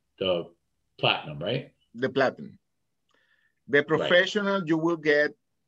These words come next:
Speaker 2: everything that you get on the platinum, but you also get the follow-up system.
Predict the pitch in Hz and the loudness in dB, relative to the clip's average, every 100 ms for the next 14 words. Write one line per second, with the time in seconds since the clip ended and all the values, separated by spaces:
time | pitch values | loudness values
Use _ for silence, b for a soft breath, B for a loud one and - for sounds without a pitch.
0 | _ _ _ 131 147 160 190 202 190 160 | _ _ _ 0 2 2 0 -2 -2 -2
1 | 156 151 160 165 - 147 123 127 120 120 | 0 -2 -2 -8 -4 -2 -2 -4 -8 -10
2 | 127 _ _ _ _ _ _ - 147 160 | -14 _ _ _ _ _ _ -2 4 6
3 | 170 165 170 - 180 160 156 160 156 - | 8 6 4 2 -2 0 0 -2 -4 -2
4 | 147 143 139 131 - 113 - - | 0 0 0 -4 -6 -14 -14 -20